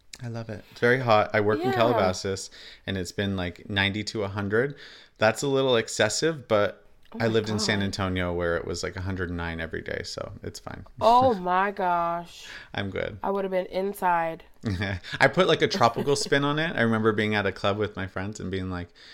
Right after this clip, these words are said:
Speaker 1: like, it was so hot and humid, right? 'Cause San Antonio is super humid.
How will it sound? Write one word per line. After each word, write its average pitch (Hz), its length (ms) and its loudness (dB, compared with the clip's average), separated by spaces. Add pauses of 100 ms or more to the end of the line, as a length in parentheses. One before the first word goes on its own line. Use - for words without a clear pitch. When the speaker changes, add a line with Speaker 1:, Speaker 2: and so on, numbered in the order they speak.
(320)
Speaker 1:
like, 117 100 -2
it 110 60 -2
was 104 120 0
so 120 160 0
hot 120 260 0
and 98 80 -6
humid, 92 340 -4
right? 90 320 -2
'Cause 95 120 -14
San 95 140 -4
Antonio 92 300 -4
is 85 100 -10
super - 300 -6
humid. 95 420 -6